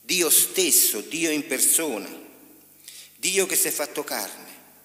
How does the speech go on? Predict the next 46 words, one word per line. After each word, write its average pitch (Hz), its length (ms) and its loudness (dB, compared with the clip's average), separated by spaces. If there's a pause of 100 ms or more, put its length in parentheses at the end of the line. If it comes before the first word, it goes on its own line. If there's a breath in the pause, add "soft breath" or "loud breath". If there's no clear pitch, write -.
(960 loud breath)
si - 140 -8
è - 20 -2
fatto 131 300 0
essere 117 260 2
umano 113 360 -4
come 107 220 -10
noi, 113 280 -4
ha 98 60 -4
preso 110 280 -8
su 110 140 -12
di 113 140 -8
noi 127 720 -8 (120)
quello 131 400 -4
che 127 200 -8
tutti 147 320 -12
siamo, - 460 -6 (1000)
il 110 100 -16
nostro 117 320 -6
essere 117 340 -2
uomini 117 540 -6
e 107 100 -8
donne, 143 540 -8 (680 loud breath)
dalla 110 320 -2
nascita - 1500 -4
che 110 120 -12
ci - 180 -2
vede 120 260 -2
uscire, 113 560 -4
spesso 113 680 0
non 113 220 -8
senza 123 340 -2
pericolo 110 600 -8
per 104 220 -10
noi 117 280 -6
e 104 80 -6
per 98 260 -12
lei, 110 380 0
dal 92 220 -10
grembo 117 380 -4
di 104 140 -10
nostra 101 400 -6
madre, 107 440 -6
fare 110 640 -6
il 107 140 -12
primo 143 400 -2
respiro 123 720 -2